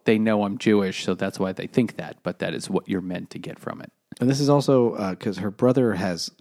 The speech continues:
Speaker 2: left for business. Uh, so she is now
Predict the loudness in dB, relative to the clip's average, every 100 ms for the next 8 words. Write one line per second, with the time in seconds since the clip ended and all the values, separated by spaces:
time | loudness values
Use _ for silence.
0 | _ -6 2 6 6 2 -10 -8 -4 -2
1 | -4 -8 _ _ _ 8 8 8 0 0
2 | 0 0 -4 -14 -20 -20 -20 -20 _ -2
3 | 2 4 2 0 -2 -2 2 2 2 2
4 | 2 4 2